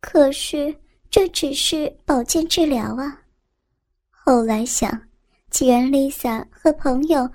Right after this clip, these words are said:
都有推荐，看来都是这个样子。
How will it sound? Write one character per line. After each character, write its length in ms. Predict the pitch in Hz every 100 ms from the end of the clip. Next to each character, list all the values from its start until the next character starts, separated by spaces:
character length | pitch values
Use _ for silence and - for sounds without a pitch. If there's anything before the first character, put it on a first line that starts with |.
| _ -
都 180 | 359
有 180 | 403 349 233
推 260 | - 220
荐， 380 | 220 226 226 220 _ _ _ _ _ _
看 320 | - 247 226
来 260 | 220 214 254 -
都 160 | 349 359
是 260 | - 349
这 120 | - 240
个 140 | 226
样 260 | 226 208 208
子。 180 | -